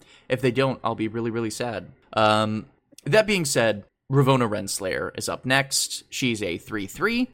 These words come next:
with the ongoing, "Your cards with one or less power cost one less to a minimum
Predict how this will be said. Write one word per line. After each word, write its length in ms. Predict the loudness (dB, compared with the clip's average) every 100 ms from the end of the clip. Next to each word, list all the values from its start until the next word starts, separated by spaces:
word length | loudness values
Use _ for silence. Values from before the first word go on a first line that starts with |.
| _ -6
with 140 | -2
the 120 | -2
ongoing, 760 | 0 0 0 0 0 0 -2 -6
"Your 320 | -6 -2 0
cards 520 | -2 -2 -2 -2 -6 -6
with 140 | -6
one 680 | -8 -4 0 0 -2 -8 -12 _
or 200 | -4 -2
less 320 | 0 -2 -2 -4
power 520 | -4 -4 -4 -6 -8
cost 800 | -10 -8 -2 0 0 -4 -8 -12 -10
one 360 | -2 0 0 -4
less 360 | -8 -6 -8 -8
to 200 | -6 -6
a 80 | -4
minimum 540 | -4 -2 -2 -2 -4